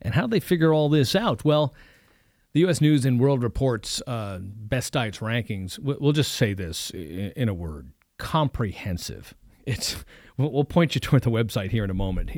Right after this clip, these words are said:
but, uh, there really is an incredible, uh, number of ways you can sort this information.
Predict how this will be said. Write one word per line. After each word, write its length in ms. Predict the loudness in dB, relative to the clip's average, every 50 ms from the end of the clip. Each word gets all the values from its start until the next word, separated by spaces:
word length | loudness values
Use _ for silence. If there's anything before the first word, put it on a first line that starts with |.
| -8 -6
but, 300 | -4 -4 -4 -4 -6 -8
uh, 260 | -8 -8 -8 -6 -4
there 180 | 0 0 2 2
really 320 | 2 2 2 2 2 2
is 100 | 0 0 0
an 60 | -2
incredible, 800 | -4 -6 -8 -10 -4 0 2 2 2 2 0 -2 -4 -6 -8 _ _ _ _ _ _ _ _
uh, 140 | -6 -4 -2
number 300 | 0 2 2 2 2 2
of 100 | 0 0
ways 240 | 0 0 0 0 -2
you 60 | -4
can 120 | -6 -6 -6
sort 380 | -6 -4 -2 -2 -4 -4 -4 -8
this 220 | -6 -6 -4 -2
information. 640 | -4 -4 -4 -4 -4 -2 0 0 0 0 -2 -6